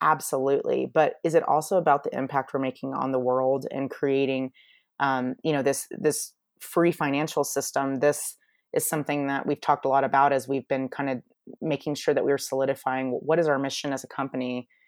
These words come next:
what is our vision? And it really, like, when you, when we go into it, it is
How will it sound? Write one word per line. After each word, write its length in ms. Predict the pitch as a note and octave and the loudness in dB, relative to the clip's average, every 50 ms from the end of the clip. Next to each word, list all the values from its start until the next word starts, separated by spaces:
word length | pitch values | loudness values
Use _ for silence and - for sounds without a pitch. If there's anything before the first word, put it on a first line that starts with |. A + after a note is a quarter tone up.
| _ _ _ _ | _ _ _ _
what 160 | - D3 C#3+ D3 | 0 0 2 2
is 80 | C3+ | 2
our 140 | C#3+ C3+ C3 | 2 2 2
vision? 360 | A#2 C#3 C#3 C3 C#3 C#3 C3 | 2 2 0 2 0 -2 -2
And 160 | C3+ - C#3+ | -2 -2 -2
it 140 | D3+ D3+ - | 0 0 2
really, 400 | D3 D#3+ G3+ A#3 F3+ C#3+ C#3 C3+ | 6 6 8 8 8 8 6 4
like, 240 | B2+ C#3 C#3 C3+ - | 2 2 0 0 0
when 140 | D3 D3 C#3+ | 0 0 0
you, 200 | C#3 C#3 C#3 - - | 0 -2 -4 -6 -6
when 220 | - - D#3+ D#3 | -4 -2 0 0
we 80 | D3+ C#3 | 0 4
go 200 | C3 D#3 E3 E3 | 4 6 6 6
into 300 | D3 D3 C#3+ - - C#3 | 4 2 0 0 0 0
it, 140 | C3 - - | 0 0 0
it 140 | - D3 C#3 | 0 2 2
is 200 | C3 C#3+ B2+ - | 2 0 0 -2